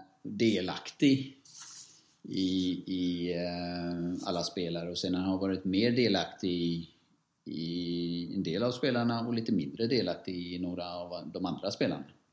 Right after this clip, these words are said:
Så, eh, den som hade varit, eh,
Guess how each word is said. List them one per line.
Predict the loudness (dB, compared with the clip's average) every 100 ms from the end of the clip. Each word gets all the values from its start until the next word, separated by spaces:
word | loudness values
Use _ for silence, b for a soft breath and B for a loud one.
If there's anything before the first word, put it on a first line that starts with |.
| _ -20 _
Så, | -10 -10 -12 _ b b b b -14 -6
eh, | -4 -2 -2
den | -2 2 4 4
som | 4 4
hade | 4 2
varit, | 4 4 4 0 -10 -16 _ _ -16
eh, | -10 -8 -6 -6